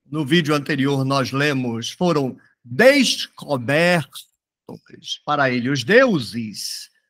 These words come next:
verbo no plural quando se refere a Elohim,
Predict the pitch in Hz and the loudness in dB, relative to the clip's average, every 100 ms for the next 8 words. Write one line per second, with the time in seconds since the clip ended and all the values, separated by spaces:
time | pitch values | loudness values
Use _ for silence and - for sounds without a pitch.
0 | _ _ - 147 151 139 139 139 143 131 | _ _ -4 0 0 0 -4 -4 -2 2
1 | 151 151 147 143 135 131 131 - 135 123 | 2 2 -4 -2 -2 -2 -4 -6 -6 -6
2 | 113 131 - 123 117 113 113 113 110 110 | -4 -6 -6 -4 -4 -4 -2 0 -2 -4
3 | - 131 127 127 156 147 285 247 131 - | -6 -4 -2 0 0 2 4 4 2 -8